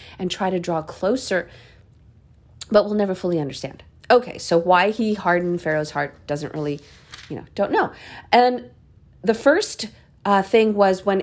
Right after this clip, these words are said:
Aaron was going to turn his staff into a snake. So Moses told him to throw it down. His staff turned into a snake. Then the, the magicians,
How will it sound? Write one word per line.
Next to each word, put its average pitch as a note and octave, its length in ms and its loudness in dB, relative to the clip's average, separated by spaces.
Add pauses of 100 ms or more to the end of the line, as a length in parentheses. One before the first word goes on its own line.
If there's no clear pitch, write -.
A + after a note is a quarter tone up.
(100)
Aaron G#3+ 560 0
was G3 180 -4
going G3 200 0
to F#3 100 -10
turn G3 220 -6
his F#3+ 180 -6
staff F3+ 300 -6
into F3 360 -6
a - 60 -14
snake. - 460 -8
So D#3 340 -4
Moses D#3+ 400 -6
told - 300 -12
him C3+ 80 -10
to - 40 -20
throw C#3+ 140 -8
it D3 100 -16
down. B3+ 540 0 (320)
His F#3+ 180 -6
staff E3+ 300 -2
turned E3 220 -4
into D#3 200 -6
a D3 60 -6
snake. B3+ 500 -2 (240)
Then F#3+ 300 0
the, D#3+ 320 2 (240)
the E3+ 360 0 (680)
magicians, A3 920 -2